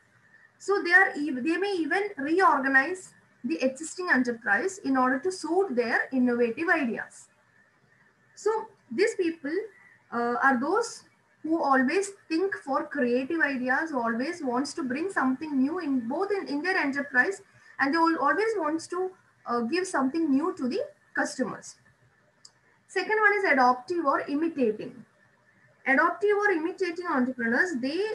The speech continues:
what they do is that they just imitate or they just follow what these innovative entrepreneurs have contributed into the market.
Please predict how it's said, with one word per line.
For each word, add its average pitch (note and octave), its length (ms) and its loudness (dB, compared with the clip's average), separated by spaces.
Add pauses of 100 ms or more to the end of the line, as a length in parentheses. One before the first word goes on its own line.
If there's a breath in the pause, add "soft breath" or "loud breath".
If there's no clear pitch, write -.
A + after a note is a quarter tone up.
(160)
what D4 260 0
they E4+ 160 0
do D4+ 160 -2
is C#4+ 200 -2
that C4 260 0 (200)
they D4 240 -4
just F#4 300 -2
imitate C4 640 2 (480)
or C#4+ 180 0
they D4+ 160 -4
just G#4+ 340 -4 (420 loud breath)
follow E4 680 2 (120)
what D#4 400 2
these A4 320 2 (480 soft breath)
innovative G4 580 2
entrepreneurs C4+ 640 2
have C4+ 320 0
contributed B3 840 0
into B3+ 340 2
the C4 100 0
market. D#4+ 400 -2